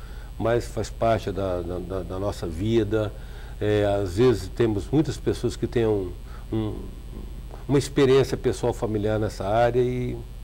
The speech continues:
não tem como. A gente às vezes tem que tratar dos assuntos pela realidade que a vida se nos impõe. Nós vamos falar a respeito de suicídio e vamos falar a respeito de um trabalho desenvolvido nessa área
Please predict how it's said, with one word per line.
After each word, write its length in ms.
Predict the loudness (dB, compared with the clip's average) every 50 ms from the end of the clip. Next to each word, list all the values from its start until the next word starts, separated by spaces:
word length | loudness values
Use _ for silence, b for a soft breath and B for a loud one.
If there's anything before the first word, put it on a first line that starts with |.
| -8
não 80 | -8 -4
tem 140 | -4 -4 -2
como. 260 | 0 0 0 0 0
A 60 | 0
gente 240 | -2 -2 -2 -2 -2
às 100 | 0 0
vezes 160 | 0 0 0
tem 140 | -2 -4 -4
que 60 | -4
tratar 300 | -4 -6 -6 -4 -4 -6
dos 160 | -6 -4 -4
assuntos 480 | -4 -4 -4 -2 0 0 0 0 -2 -6 -10 B B B B B B -2
pela 160 | 0 2 2
realidade 500 | 2 2 0 0 0 0 0 0 0 0
que 60 | -2
a 40 | -2
vida 180 | -2 -2 -4 -6
se 160 | -6 -4 -2
nos 160 | -2 -2 0
impõe. 380 | -2 -2 -2 -4 -6 -4 -4 -4
Nós 160 | -4 -4 -2
vamos 160 | -2 -2 0
falar 160 | 2 4 4
a 40 | 4
respeito 340 | 4 2 0 -2 -4 -4 -4
de 40 | -4
suicídio 540 | -4 -4 -4 -4 -4 -4 -4 -4 -6 -8 -10 -12 B B B B B B B
e 20 |
vamos 200 | 2 2 4 4
falar 160 | 2 2 4 4
a 40 |
respeito 280 | 4 2 2 0 0 0
de 40 | 2
um 40 | 2
trabalho 320 | 2 2 4 4 4 2
desenvolvido 400 | 2 2 2 2 2 2 2 2
nessa 260 | 2 0 2 2 2
área 260 | 4 4 4 2 0